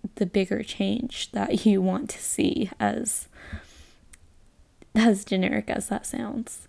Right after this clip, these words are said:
So I'm gonna leave it with that, and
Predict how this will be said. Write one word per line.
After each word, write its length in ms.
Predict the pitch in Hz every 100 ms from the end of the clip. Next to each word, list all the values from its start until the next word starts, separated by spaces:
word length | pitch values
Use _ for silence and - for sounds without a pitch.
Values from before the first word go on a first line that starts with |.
| -
So 560 | - - 214 208 208 208 _ _
I'm 140 | - 214
gonna 180 | 240 269
leave 300 | 247 226 226
it 200 | 233 -
with 160 | 220 -
that, 420 | - 196 185 214 - - - - - - _ _
and 800 | 233 208 202 196 196 190 190 185